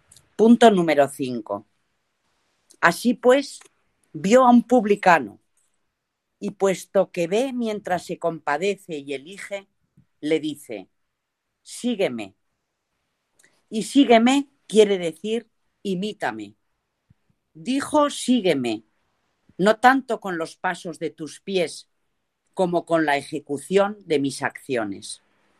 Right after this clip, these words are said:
Porque quien dice que permanece en él, debe andar como él anduvo,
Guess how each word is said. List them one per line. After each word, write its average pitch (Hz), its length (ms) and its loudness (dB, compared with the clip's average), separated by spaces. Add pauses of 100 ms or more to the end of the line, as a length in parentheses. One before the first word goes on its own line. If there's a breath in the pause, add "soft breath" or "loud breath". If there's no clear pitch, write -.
(800)
Porque 170 380 2
quien 175 300 0
dice 160 440 -4
que 151 160 0
permanece 143 840 -2
en 131 160 -4
él, 190 320 -4 (840)
debe 220 280 6
andar 240 520 2
como 180 300 -6
él 180 160 -6
anduvo, 160 600 -10